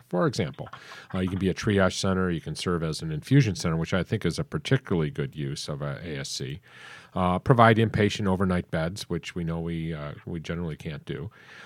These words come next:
Uh, we can become a birthing suite, which, uh, is not a high priority item, but it certainly would, uh, not be a bad use of our centers.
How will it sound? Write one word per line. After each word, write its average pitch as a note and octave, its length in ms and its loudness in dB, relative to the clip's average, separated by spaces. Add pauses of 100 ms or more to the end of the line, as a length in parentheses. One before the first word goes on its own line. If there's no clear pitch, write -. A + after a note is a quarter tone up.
(160)
Uh, F2 200 4
we A2+ 120 4
can A#2+ 100 2
become A2 300 6
a F#2 40 2
birthing A2 400 6
suite, E2+ 360 -4
which, - 320 -4
uh, E2+ 60 0
is F2 300 -4
not C#3+ 140 6
a G#2+ 40 4
high D3 180 6
priority A2 560 6
item, G2+ 180 4
but F#2 140 0
it D2 100 -10
certainly F#2 380 0
would, E2 280 -4
uh, E2 220 -6 (100)
not F#2+ 160 -4
be F2+ 100 -2
a E2 40 0
bad D2+ 300 -4
use D#2+ 180 -6
of C#2+ 80 -8
our D2 80 -4
centers. C#2+ 360 -8